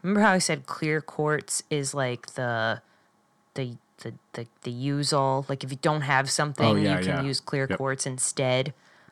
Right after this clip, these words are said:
Speaker 1: of that. I think rosemary is the same. I'm
Speaker 2: Okay.
Speaker 1: pretty sure that rosemary is that, but for herbs.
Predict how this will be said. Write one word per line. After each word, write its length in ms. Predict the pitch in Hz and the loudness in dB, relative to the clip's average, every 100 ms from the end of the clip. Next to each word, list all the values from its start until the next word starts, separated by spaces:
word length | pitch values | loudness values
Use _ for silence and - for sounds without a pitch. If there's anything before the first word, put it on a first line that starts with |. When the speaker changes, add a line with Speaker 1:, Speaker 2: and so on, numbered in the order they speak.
| _ - | _ 0
Speaker 1:
of 180 | 151 147 | 0 4
that. 300 | 156 147 - - - | 6 6 0 -20 -2
I 200 | 151 165 139 - _ _ - | 0 0 -2 -14 _ _ -20
think 1000 | - - - 185 262 - _ - - - _ _ _ | -20 -10 -2 0 0 -2 _ -10 -10 -16 _ _ _
rosemary 600 | 160 175 170 160 147 143 | 2 4 4 0 0 -2
is 100 | 135 | -4
the 120 | - | -4
same. 680 | 131 - - 135 - - - - _ _ _ _ - | -2 -2 -2 -2 -4 -10 -12 -16 _ _ _ _ -6
I'm 80 | 147 | -4
Speaker 2:
Okay. 80 | 107 | 0
Speaker 1:
pretty 240 | 104 104 | -2 -2
sure 320 | - - - - | -2 -4 -6 -2
that 180 | 143 120 | 0 2
rosemary 500 | 156 151 151 143 131 | 2 2 0 0 -2
is 100 | 131 | 0
that, 300 | 131 117 - | 2 0 0
but 140 | 127 - | -6 -4
for 380 | 143 113 127 _ _ _ - | -2 -2 -4 _ _ _ -4
herbs. 560 | - 101 - - - | -4 -6 -8 -6 -6